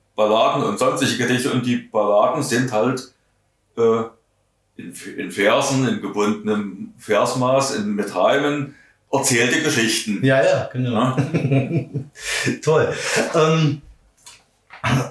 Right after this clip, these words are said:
Speaker 2: warum hast du eigentlich nie einen Roman geschrieben? Fehlte dir die Zeit dafür oder woran lag's?
Speaker 1: Äh, ich hab das gerade bei den Gedichten schon gesagt.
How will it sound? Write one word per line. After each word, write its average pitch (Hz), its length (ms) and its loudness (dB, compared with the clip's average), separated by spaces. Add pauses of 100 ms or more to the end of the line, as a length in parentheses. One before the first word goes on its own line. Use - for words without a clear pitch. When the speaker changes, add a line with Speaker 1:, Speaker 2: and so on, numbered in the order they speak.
Speaker 2:
warum 127 1000 2
hast 202 180 -2
du 202 60 0
eigentlich 190 280 -4
nie 196 140 -2
einen 175 120 0
Roman 180 400 0
geschrieben? 92 600 -4
Fehlte 127 300 -2
dir 131 140 -2
die 104 160 -10
Zeit - 360 -4
dafür 254 500 -6
oder 143 520 -6
woran 127 340 -2
lag's? - 380 -10 (180)
Speaker 1:
Äh, 107 580 -2
ich - 100 -10
hab 110 140 -4
das - 200 -6
gerade 110 340 0 (100)
bei 107 120 -2
den 110 240 -6
Gedichten 117 560 -10
schon 98 240 -10
gesagt. 110 680 -2